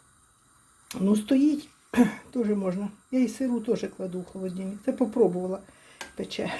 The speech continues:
<laughs> Пекуча. А цю звару закатаю під металеві кришки.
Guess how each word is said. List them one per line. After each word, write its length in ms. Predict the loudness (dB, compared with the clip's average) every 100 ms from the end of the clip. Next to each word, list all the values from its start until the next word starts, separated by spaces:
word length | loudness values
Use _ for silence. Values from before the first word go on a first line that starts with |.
| -4 -2
<laughs> 80 | -2 -8 -20 -20 -20 _ -20 _ -10 -6 -4 -6 -10 -16 -12 -10 -10 -16 -20 -20 -14 -12 -6 -4
Пекуча. 540 | -2 -2 -4 -4 -8 -8 -6
А 100 | 0
цю 200 | 4 4
звару 360 | 4 2 2
закатаю 580 | 2 -2 -4 -2 0 0
під 240 | -2 -6 -12 -12 -12
металеві 480 | -8 -4 -2 -2
кришки. 460 | -4 -4 -6 -6